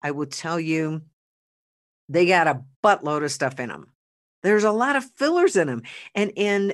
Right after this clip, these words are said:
the Adored Beast products that we carry, there are zero fillers. It's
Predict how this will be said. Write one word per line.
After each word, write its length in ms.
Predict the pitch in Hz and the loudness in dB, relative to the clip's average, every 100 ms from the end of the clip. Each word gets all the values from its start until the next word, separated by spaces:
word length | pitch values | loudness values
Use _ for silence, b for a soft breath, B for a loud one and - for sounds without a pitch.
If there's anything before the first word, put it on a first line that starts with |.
| - | -4
the 220 | 175 190 | 0 0
Adored 340 | 175 180 196 | 2 0 0
Beast 260 | 180 196 - | -2 -6 -4
products 320 | 196 185 185 | -2 -2 -2
that 120 | 190 156 | -4 -4
we 80 | |
carry, 220 | 180 185 175 | -4 -2 0
there 220 | 180 - | 0 0
are 180 | 165 151 | -2 -2
zero 580 | 127 127 180 165 151 | -4 -4 -2 2 0
fillers. 960 | 139 - 170 151 123 76 - - - - b b _ _ _ _ _ _ _ _ | -2 -2 -2 -2 -4 -8 -14 -12 -10 -12 b b _ _ _ _ _ _ _ _
It's 240 | 160 151 | -4 -4